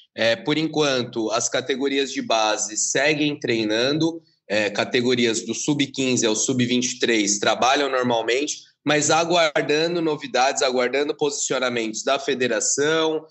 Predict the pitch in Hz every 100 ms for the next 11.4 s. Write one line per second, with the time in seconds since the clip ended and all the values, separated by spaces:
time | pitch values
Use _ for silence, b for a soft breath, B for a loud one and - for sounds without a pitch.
0 | B - 117 120 120 151 143 127 131 127
1 | 123 123 123 123 113 117 - 139 143 156
2 | 143 143 - 143 139 143 156 160 156 117
3 | 98 87 - 87 B B - 120 117 107
4 | 127 170 - 160 156 123 117 110 127 127
5 | - 135 131 143 131 151 165 165 160 -
6 | 147 143 135 135 127 131 131 139 - -
7 | 151 156 160 160 B 135 - 143 127 123
8 | 120 139 131 - 127 120 110 127 123 -
9 | 143 156 156 151 131 127 120 120 127 123
10 | 127 127 127 - - 120 117 113 127 127
11 | - 135 139